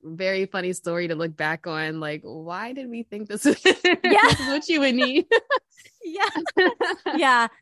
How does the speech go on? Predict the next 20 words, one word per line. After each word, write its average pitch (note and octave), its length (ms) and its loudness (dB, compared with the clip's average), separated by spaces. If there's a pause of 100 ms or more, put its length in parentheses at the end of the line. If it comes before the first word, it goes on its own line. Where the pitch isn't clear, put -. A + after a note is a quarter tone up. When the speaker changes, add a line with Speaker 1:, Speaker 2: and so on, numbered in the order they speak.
Speaker 2:
that D4 100 -4
wouldn't E4+ 200 -4
be G4+ 80 0
quite A#3+ 220 0
as A3 100 -6
much G3+ 140 -6
fun. F#3+ 140 -4
I B3+ 120 2
purposely C#4+ 560 -2
went, G#3+ 340 -6
like, F#3+ 380 0
heading A3 260 -2
into G3 220 -6
summer, - 400 -6
so. - 380 -8 (280)
Speaker 1:
Yeah, G3 300 0
that's F#3+ 320 -8
much A3+ 380 -8
smarter. - 640 -14
<laughs> - 60 -4